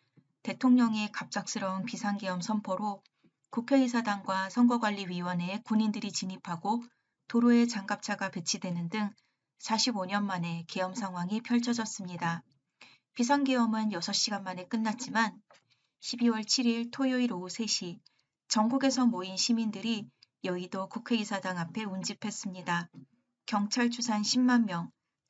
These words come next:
주최 측 추산 백만 명의 시민들이 모여 대통령의 즉각적인 탄핵을 요구했습니다.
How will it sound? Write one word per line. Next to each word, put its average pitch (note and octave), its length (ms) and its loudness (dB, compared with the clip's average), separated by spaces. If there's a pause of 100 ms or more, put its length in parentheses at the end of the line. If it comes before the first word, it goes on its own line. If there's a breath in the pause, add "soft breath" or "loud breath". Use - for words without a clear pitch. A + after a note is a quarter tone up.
주최 A#3+ 440 -2
측 A#3+ 240 -2
추산 G#3+ 440 0
백만 G3+ 460 0
명의 G3+ 220 -2
시민들이 A3 520 0
모여 F3+ 400 -4 (420)
대통령의 A#3 640 6
즉각적인 C#4+ 640 -6
탄핵을 B3 560 4
요구했습니다. F3 880 -4